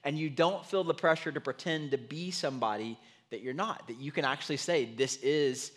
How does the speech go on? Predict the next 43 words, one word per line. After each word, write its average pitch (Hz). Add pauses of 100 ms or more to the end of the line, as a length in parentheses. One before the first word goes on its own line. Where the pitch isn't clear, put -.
(200)
who 139
I 127
am," 139
and 127
I 127
try 143
to 139
live 127
my 123
life 123
by 110
those 107
things. 123
Now, 151 (880)
there 180
are 175
discrepancies 131
and 135
there's 139
gaps. -
There's 135
always 143
gonna 175
be 113
gaps. - (440)
And 147
so 185
what 175
that 143
does 233
often 123
is 131
it 156
causes 139
us 123
to 123
pretend 139
or 123
to 117
try 123
to 120
embellish 139
things. 135